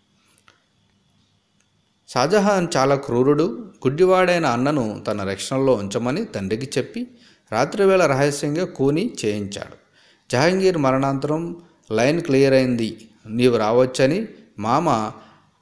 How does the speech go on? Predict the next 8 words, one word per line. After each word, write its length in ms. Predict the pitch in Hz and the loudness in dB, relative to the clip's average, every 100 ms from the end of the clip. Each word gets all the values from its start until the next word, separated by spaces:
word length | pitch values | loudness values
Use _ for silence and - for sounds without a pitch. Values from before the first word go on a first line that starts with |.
| _ _ - | _ _ -10
అసఫ్ 320 | 123 165 165 | -2 -2 -2
ఖాన్ 320 | 170 160 160 | 0 0 0
కబురంపక 640 | 156 127 131 135 131 127 160 220 | 0 2 4 2 0 -4 -4 -4
డక్కన్ 460 | 117 120 - 170 170 | -2 -4 -2 -2 0
నుంచి 220 | 165 143 | -2 -2
తాను 260 | 139 120 | 0 -2
తిరిగి 320 | 113 117 120 127 | -4 -6 -2 0
వచ్చి 320 | 127 - | -2 -4